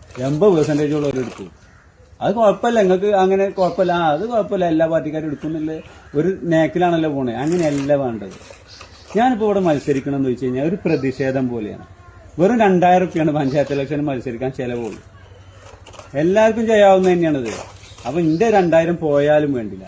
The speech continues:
ഇവിടെ ജനങ്ങൾ ഇതുപോലുള്ള ആൾക്കാരെ ഇങ്ങനത്തെ പ്രതിഷേധങ്ങൾ ഉണ്ട് എന്ന് അറിയിക്കാനുള്ള ഒരു നിൽപ്പാണത്. അല്ലാതെ ഞാൻ ജയിച്ചു വന്നിട്ട് ഭയങ്കര ഇതൊന്നുമല്ല,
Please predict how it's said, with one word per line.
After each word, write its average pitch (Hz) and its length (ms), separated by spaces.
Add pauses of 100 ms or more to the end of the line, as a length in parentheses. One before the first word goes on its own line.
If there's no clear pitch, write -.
ഇവിടെ 175 240
ജനങ്ങൾ 165 420
ഇതുപോലുള്ള 147 600
ആൾക്കാരെ 131 640 (300)
ഇങ്ങനത്തെ 147 280
പ്രതിഷേധങ്ങൾ 127 840
ഉണ്ട് 120 240
എന്ന് 123 160
അറിയിക്കാനുള്ള 107 720
ഒരു 107 240
നിൽപ്പാണത്. 101 680 (1000)
അല്ലാതെ 131 280
ഞാൻ 151 460
ജയിച്ചു 151 380
വന്നിട്ട് 143 300
ഭയങ്കര 135 340
ഇതൊന്നുമല്ല, 123 760